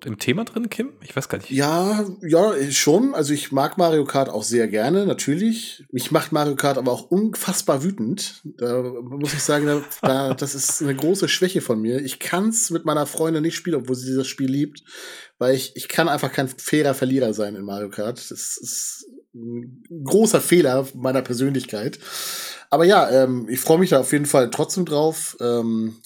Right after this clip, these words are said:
Speaker 2: ich fand die bisherigen Strecken auch eigentlich insgesamt sehr cool und coole, äh, Erneu-, Erweiterungen. Auch die Charaktere, die dazukommen.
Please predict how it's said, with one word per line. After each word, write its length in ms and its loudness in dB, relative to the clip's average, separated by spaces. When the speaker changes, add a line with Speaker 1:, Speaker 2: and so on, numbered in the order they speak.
Speaker 2:
ich 100 -6
fand 320 0
die 120 -4
bisherigen 520 2
Strecken 360 -2
auch 360 -2
eigentlich 420 -2
insgesamt 600 0
sehr 220 0
cool 160 2
und 140 -2
coole, 760 -2
äh, 80 -6
Erneu-, 220 2
Erweiterungen. 680 0
Auch 160 -2
die 140 -12
Charaktere, 540 0
die 80 0
dazukommen. 880 -2